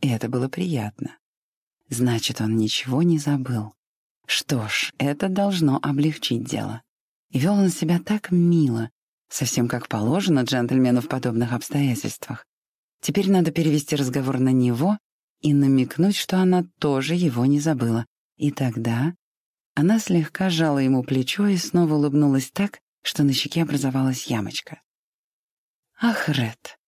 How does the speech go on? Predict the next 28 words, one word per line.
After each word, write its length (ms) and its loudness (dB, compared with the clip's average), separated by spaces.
ну 100 0
как 200 0
вам 240 6
не 100 4
стыдно 440 0
дразнить 460 0
бедную 380 2
деревенскую 600 -2
девушку? 600 -4
Я-то 300 -2
прекрасно 580 0
знаю, 360 0
что 180 -4
вы 140 2
ни 200 4
разу 440 0
и 200 0
не 160 4
вспомнили 640 0
обо 240 0
мне 220 2
после 340 -2
того, 260 -2
как 220 -4
бросили 520 0
меня 280 4
той 180 2
ночью. 520 2